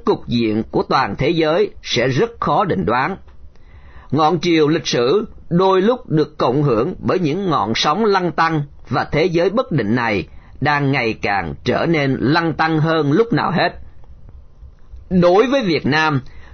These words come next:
chúng ta đang bắt đầu tham gia một cuộc chạy đua không ngừng. Ngay khi vừa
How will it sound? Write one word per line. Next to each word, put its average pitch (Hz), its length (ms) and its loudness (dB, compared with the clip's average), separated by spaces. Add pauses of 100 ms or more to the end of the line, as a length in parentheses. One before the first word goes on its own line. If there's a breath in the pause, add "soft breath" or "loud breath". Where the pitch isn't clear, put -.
chúng 247 180 2
ta 185 280 4
đang 185 200 0
bắt - 120 0
đầu 147 220 2
tham 185 280 0
gia 185 220 4
một 165 220 0
cuộc - 260 -2
chạy 90 280 -2
đua 156 380 4
không 196 340 0
ngừng. 123 240 -2 (880 soft breath)
Ngay 180 280 2
khi 180 280 4
vừa 135 300 0